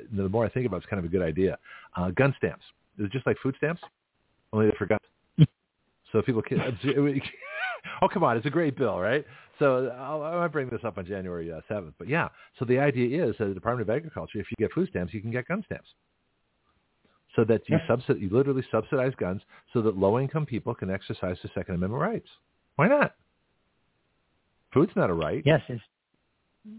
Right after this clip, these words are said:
Speaker 2: no,
Speaker 1: Guns
Speaker 2: I, I
Speaker 1: are.
Speaker 2: agree, but I, so I don't, I don't think the government should be subsidizing food.
Speaker 1: Right. No, I don't either.
Speaker 2: But that, right. So that's, I mean, that's how th-, I, we're
Speaker 1: Yeah.
Speaker 2: back to, you know, if, if you're gonna name your bills and argue on the merits,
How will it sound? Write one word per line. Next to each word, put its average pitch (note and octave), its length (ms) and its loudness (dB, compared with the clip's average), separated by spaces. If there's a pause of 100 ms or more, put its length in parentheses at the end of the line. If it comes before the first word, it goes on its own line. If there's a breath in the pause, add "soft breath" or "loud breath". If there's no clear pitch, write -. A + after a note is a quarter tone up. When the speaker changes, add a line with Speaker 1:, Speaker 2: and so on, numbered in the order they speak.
(100)
Speaker 2:
no, F3 100 6
Speaker 1:
Guns C#3 200 6
Speaker 2:
I, D3+ 140 6
I D3 40 4
Speaker 1:
are. G3 80 2
Speaker 2:
agree, G3+ 140 4
but C#3+ 180 -2
I, D#3 140 -2 (180)
so D3+ 100 2
I C#3 120 6
don't, G#2 160 -2 (180)
I D#3+ 100 4
don't F3+ 160 -6
think D#3 200 -6
the C3 80 -6
government B2 360 -4
should B2 120 -8
be A#2 140 -12
subsidizing A2 540 -6
food. B2+ 160 0 (920)
Speaker 1:
Right. D#2+ 200 -4 (200)
No, F2+ 100 0
I F2 80 2
don't E2 160 -2
either. D2+ 200 -8 (460)
Speaker 2:
But C3+ 220 -6
that, A#2+ 120 -2 (420)
right. A2+ 180 0 (100)
So C#3 60 4
that's, B2+ 180 4
I C#3+ 60 -4
mean, C3+ 140 0
that's B2 160 4
how A2+ 160 2 (220)
th-, C#3+ 220 0
I, C3+ 200 0 (640 soft breath)
we're C#3+ 100 6
Speaker 1:
Yeah. - 40 -2
Speaker 2:
back C3+ 260 4
to, C#3 60 -2
you B2+ 140 -4
know, A#2+ 60 -4
if, A#2+ 140 -8
if B2+ 260 -12
you're C3 140 0
gonna C#3 120 0
name C#3 200 0
your C3 80 2
bills B2+ 260 -2
and A#2+ 80 -10
argue A#2 200 -4
on G#2+ 80 -4
the F#2 80 -12
merits, G#2+ 420 0